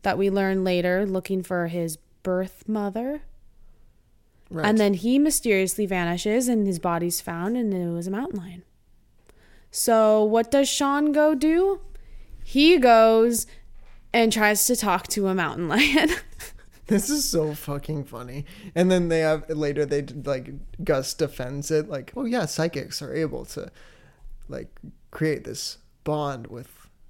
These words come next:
Speaker 2: many types of animals."
Speaker 1: Oh, yeah.
Speaker 2: <laughs> It's so funny.
Speaker 1: And so they go to this clinic and they see this mountain lion malnourished and has a cut on its, like,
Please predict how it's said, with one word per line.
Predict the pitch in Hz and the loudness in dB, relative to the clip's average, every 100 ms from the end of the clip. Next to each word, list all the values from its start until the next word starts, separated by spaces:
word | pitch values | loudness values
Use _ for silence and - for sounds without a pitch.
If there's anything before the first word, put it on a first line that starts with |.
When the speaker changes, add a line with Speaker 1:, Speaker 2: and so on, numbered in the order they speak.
| - | -8
Speaker 2:
many | 226 294 190 | 0 2 2
types | - 143 - | 0 -6 -6
of | - | -12
animals." | 123 127 - - 160 | -12 -14 -10 -4 0
Speaker 1:
Oh, | 214 214 | 2 2
yeah. | 185 - - | 0 -4 0
Speaker 2:
<laughs> | |
It's | 285 - | 2 2
so | 170 143 | 2 0
funny. | - - - - - - | -4 -10 -10 -12 -12 0
Speaker 1:
And | 226 233 233 220 | 2 4 4 4
so | 247 240 | 2 4
they | 247 | 4
go | 226 254 262 277 294 | 6 6 6 6 4
to | - 262 240 220 | 2 2 4 4
this | 208 196 | 2 0
clinic | - 254 233 196 185 | -2 0 2 2 0
and | 208 202 | 0 2
they | 190 | 0
see | 220 | -2
this | 196 190 - - - | -2 -2 -4 -8 -4
mountain | 202 196 - 202 | 0 0 0 -2
lion | 185 180 175 175 | 0 0 0 -2
malnourished | - 196 294 381 453 214 170 - - | -2 0 4 4 2 0 -2 -6 -6
and | 208 214 | -2 0
has | 226 208 | 0 -2
a | |
cut | - 240 247 | 0 0 0
on | 196 | 0
its, | 175 - | -2 -4
like, | 170 | -6